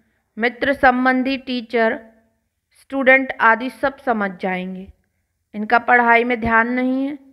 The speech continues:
यहाँ भी समझते हैं, श्रीमत पर नहीं चलते हैं तो फिर यही हाल होगा। कौन प्रजा बनेंगे, कौन दास दासी, सब समझ जाते हैं।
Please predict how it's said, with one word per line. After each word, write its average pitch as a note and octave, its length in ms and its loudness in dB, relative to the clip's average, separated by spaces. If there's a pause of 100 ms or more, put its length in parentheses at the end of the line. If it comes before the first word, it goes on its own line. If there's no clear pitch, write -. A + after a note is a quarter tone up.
(600)
यहाँ G#3+ 300 4
भी C4 120 -2
समझते B3+ 580 -2
हैं, C4+ 160 0
श्रीमत A#3 540 -4
पर B3 120 2
नहीं B3+ 280 0
चलते C4 440 2
हैं B3+ 120 0
तो A3+ 100 -8
फिर A3 220 -4
यही A3 380 0
हाल C4 280 4
होगा। B3 280 -6 (1160)
कौन A#3+ 280 4
प्रजा B3 400 4
बनेंगे, B3+ 460 -4
कौन A#3+ 360 -2
दास A3 280 2
दासी, A#3+ 380 0
सब C4 240 -6
समझ A3+ 320 -4
जाते G3 420 -4
हैं। F#3+ 200 -12